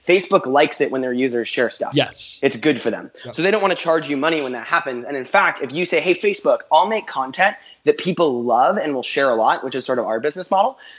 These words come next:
Speaker 1: Um, and Facebook goes, "That's amazing! Like, I will show that to so many people and I won't charge you that much money for it."
Speaker 2: Gotcha. Okay.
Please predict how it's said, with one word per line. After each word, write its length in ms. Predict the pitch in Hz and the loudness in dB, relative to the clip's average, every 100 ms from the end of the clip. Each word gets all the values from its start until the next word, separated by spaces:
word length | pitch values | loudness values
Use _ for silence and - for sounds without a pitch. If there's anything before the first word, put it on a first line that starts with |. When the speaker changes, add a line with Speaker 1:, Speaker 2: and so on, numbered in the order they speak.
| - | 0
Speaker 1:
Um, 220 | 147 139 | 2 2
and 100 | 139 | 0
Facebook 320 | 160 160 - | -2 -4 -4
goes, 200 | 156 139 | -2 0
"That's 240 | 156 247 208 | 2 0 2
amazing! 560 | 208 285 277 190 143 | 2 2 2 2 0
Like, 160 | 127 139 | 0 -2
I 140 | 202 220 | 0 2
will 100 | 190 | 0
show 220 | - 226 | 0 2
that 200 | 190 147 | 4 2
to 60 | 156 | -6
so 280 | - 208 | -4 -2
many 160 | 208 202 | 0 -2
people 340 | 202 226 170 | -4 0 2
and 80 | 139 | 2
I 60 | 151 | 2
won't 200 | 160 180 | 0 -2
charge 260 | - 165 | 0 0
you 40 | 160 | 2
that 120 | 156 | 2
much 120 | 139 | 2
money 220 | 165 165 | -2 -2
for 180 | 131 110 | -2 -8
it." 80 | - _ - | -8 _ -6
Speaker 2:
Gotcha. 720 | 131 131 139 - 123 - - _ | 0 2 2 2 0 -2 -10 _
Okay. 380 | 131 123 120 117 | 0 2 0 -4